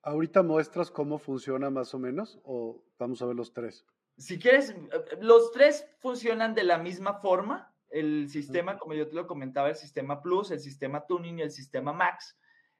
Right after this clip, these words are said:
Speaker 2: eh, funcionan, tienen el mismo principio, que son celdas húmedas. En este caso funcionan con agua.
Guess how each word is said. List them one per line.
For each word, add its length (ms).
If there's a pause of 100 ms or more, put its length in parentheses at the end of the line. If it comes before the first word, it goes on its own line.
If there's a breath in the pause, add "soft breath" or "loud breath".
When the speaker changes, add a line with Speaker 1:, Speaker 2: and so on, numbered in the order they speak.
Speaker 2:
eh, 580
funcionan, 600
tienen 280
el 100
mismo 340
principio, 640
que 80
son 240
celdas 600
húmedas. 440
En 100
este 260
caso 280
funcionan 540
con 180
agua. 340